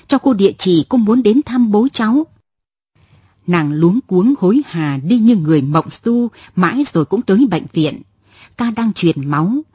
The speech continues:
nàng tự giới thiệu với T vợ Ca. Hóa ra mọi người trong nhà đã biết về N từ nhiều năm trước.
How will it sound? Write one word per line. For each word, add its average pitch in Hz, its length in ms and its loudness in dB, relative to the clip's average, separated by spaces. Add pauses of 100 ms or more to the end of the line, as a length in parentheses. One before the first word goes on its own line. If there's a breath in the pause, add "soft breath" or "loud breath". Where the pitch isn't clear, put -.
(260 soft breath)
nàng 180 140 2
tự 185 200 0
giới 202 220 0
thiệu 165 360 0
với 190 300 0
T 254 60 -4 (240)
vợ 147 280 -2
Ca. 208 280 -2 (560 soft breath)
Hóa 208 200 0
ra 240 100 -4
mọi 165 200 -4
người 151 180 -2
trong 208 240 -4
nhà 151 200 -2
đã 135 220 -6 (140)
biết 277 240 -2
về 156 160 0 (160)
N 190 160 -4 (220)
từ 160 160 0
nhiều 151 140 -2
năm 196 260 -2
trước. 285 280 0